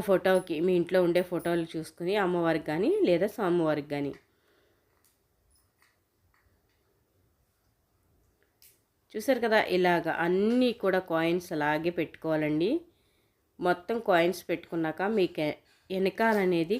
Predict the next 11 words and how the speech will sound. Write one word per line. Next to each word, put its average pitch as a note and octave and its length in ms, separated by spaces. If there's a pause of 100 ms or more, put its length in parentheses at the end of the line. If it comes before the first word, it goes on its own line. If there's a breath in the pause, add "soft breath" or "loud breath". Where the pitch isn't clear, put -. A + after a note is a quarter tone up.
(120)
కొంచెం G3 340 (140)
మొన్న F#3 180 (120)
వీడియోలో F3+ 400
చూసి D#3+ 220 (140)
చూపించాను F3 520
కదా, G3+ 200 (1400 soft breath)
అదేవిధంగా F#3 680 (240)
ఏదన్నా E3+ 380 (400)
మనకి D#3+ 340 (720)
డోరీ F#3 320
వేసేసుకోవాలి. E3+ 760